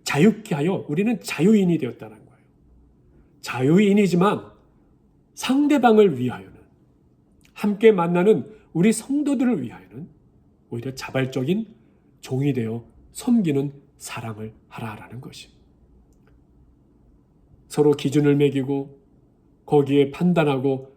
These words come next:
정죄하는 것이 아니라 자발적인 종이 되어 섬기는 사랑을 하는 자.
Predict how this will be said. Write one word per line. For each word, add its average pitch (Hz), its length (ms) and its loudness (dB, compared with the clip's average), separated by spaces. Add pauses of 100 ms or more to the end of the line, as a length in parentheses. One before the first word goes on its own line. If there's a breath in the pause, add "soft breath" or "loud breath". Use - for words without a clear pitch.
정죄하는 139 600 -4
것이 131 240 -10
아니라 - 240 -18 (2750)
자발적인 160 600 0
종이 127 300 -2
되어 110 340 -10 (300)
섬기는 190 720 -2 (220)
사랑을 113 540 -12
하는 - 140 -20 (100)
자. - 120 -20